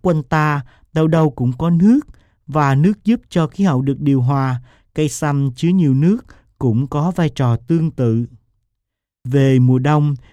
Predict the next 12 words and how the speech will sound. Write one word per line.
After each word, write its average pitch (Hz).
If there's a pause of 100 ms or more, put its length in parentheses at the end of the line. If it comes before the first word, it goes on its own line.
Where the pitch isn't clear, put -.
(140)
nếu 165 (100)
chú 185
ý, 208 (320)
các 170
em 151
còn 123
thấy 147
một 226
hiện 123
tượng 117
rất 196
hay. 190